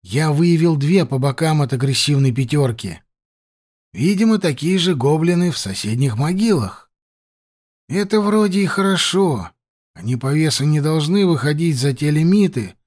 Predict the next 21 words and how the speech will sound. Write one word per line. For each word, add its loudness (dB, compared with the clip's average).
что -14
мое 2
еще -2
плохо -2
прокачанное -2
заклинание 0
способно -2
поднять. -2
Но 0
и 2
плохо. 0
У -10
меня 2
будет 2
лишь 0
один 0
союзник 0
против -4
пятерых 0
вооруженных 0
врагов. -4